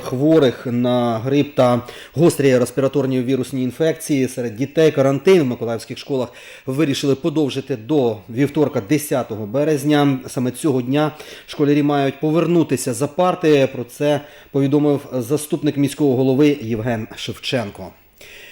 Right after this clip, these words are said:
Вдвічі дешевше і значно корисніше. В Україні набувають популярності будинки із натуральних матеріалів. З глини, соломи та дерева можна звести сучасний на вигляд екобудинок. Про це більше детально знають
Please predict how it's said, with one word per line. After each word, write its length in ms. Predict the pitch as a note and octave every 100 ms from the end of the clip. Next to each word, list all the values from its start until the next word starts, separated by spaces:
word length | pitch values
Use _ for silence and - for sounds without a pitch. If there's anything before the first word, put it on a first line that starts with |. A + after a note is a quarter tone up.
| - - -
Вдвічі 380 | D#3 A3 -
дешевше 540 | A3+ A3 C4+ A#3+ - D#3
і 100 | F3+
значно 460 | C#3+ F3+ G3 - C#3+
корисніше. 720 | - G3+ G#3 C#3 A#2+ B2+ G#2 F#2+
В 120 | A#2+ D3
Україні 520 | F#3 A3+ G#3 D4 B3+
набувають 500 | F3+ D#3+ F3 A3 -
популярності 600 | C#3+ D#3 F#3+ F#3+ D#3 D3
будинки 520 | C3 B2+ E3 D#3+ D3+
із 200 | C3+ G#2+
натуральних 500 | B2 - A2+ A#2 B2+
матеріалів. 520 | D#3 F#3+ F#3+ C#3+ G#2 F2+ - - -
З 120 | F#3
глини, 500 | G3 G3 D3+ B2+ F3+ -
соломи 440 | - B2 G#2+ G#2+
та 100 | A2
дерева 480 | C#3+ E3+ C4 C4 G3+
можна 340 | B2+ C#3 C#3 B2+
звести 360 | A#2 C3+ D3 - - -
сучасний 680 | - A#3+ - C4 A#3+ A3+ F3+
на 80 |
вигляд 420 | E3+ F#3 F3+ F#3 -
екобудинок. 720 | C3 B2 C#3 F#3+ F#3+ C3+ - - - -
Про 100 | A#3
це 120 | B3
більше 320 | G3 D3+ -
детально 420 | A2 G#2+ C3+ C#3+
знають 380 | A2+ B2+ B2+ -